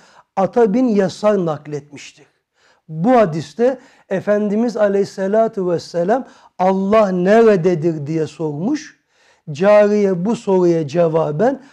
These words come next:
"Allah göktedir." demiştir. İkinci rivayet yine Ata bin Yasar'dan gelmiştir. Bu rivayette Efendimiz Aleyhisselatu Vesselam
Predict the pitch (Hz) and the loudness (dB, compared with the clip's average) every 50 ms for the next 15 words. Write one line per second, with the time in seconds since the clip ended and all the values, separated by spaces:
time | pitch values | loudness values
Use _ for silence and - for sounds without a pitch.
0 | _ _ _ _ - 180 185 180 175 170 165 175 202 247 254 220 190 156 135 156 | _ _ _ _ -2 0 0 0 0 -2 -2 0 0 0 0 -2 -8 -8 -4 -4
1 | 170 165 151 156 _ - 190 175 147 151 147 135 123 131 139 131 131 - - - | -4 -4 -4 -6 _ -4 -4 -4 -2 -4 -6 -8 -8 -12 -14 -14 -16 -18 -20 -20
2 | _ _ 127 _ _ _ _ _ _ _ _ _ _ _ _ _ _ _ _ _ | _ _ _ _ _ _ _ _ _ _ _ _ _ _ _ _ _ _ _ _
3 | _ _ _ - 220 202 - - 233 240 240 202 285 302 285 269 240 208 180 185 | _ _ _ -6 -6 -4 -2 -2 -2 0 0 0 2 2 2 4 2 2 4 4
4 | 175 170 165 175 190 226 226 - _ _ _ _ _ - 170 196 240 262 254 226 | 2 2 2 2 0 -2 -2 -8 _ _ _ _ _ -6 -2 0 0 2 2 2
5 | 202 180 - 190 190 185 185 - 233 247 247 233 190 196 240 240 226 214 196 - | 0 0 0 -2 -2 -2 0 0 0 2 2 2 2 0 0 0 2 0 0 0
6 | - - 202 196 190 170 175 208 214 202 175 165 160 156 151 151 147 139 - - | -2 -2 -2 -2 -2 0 0 0 0 0 -2 -2 -4 -4 -4 -8 -12 -12 -16 -18
7 | - 147 - _ _ _ _ _ _ _ - 151 151 208 269 285 311 294 254 226 | -20 -20 -20 _ _ _ _ _ _ _ -10 -4 -2 0 2 4 2 2 4 4
8 | 202 185 170 165 165 156 147 151 - - 180 170 175 180 _ _ _ _ _ _ | 4 4 4 2 0 -2 -2 -4 -8 -8 -6 -6 -6 -8 _ _ _ _ _ _
9 | - - 196 - - 208 220 226 226 226 233 254 285 277 214 - 214 208 208 208 | -6 -6 -4 -2 0 0 2 2 2 2 2 0 0 0 0 0 2 2 4 2
10 | 208 202 - - 196 202 214 240 254 247 247 202 185 180 170 160 - - - 175 | 0 0 -2 -6 -4 -2 0 0 0 0 -2 -4 -4 -2 -2 -4 -4 -6 -4 -2
11 | 175 190 233 262 - | -2 0 -2 -4 -4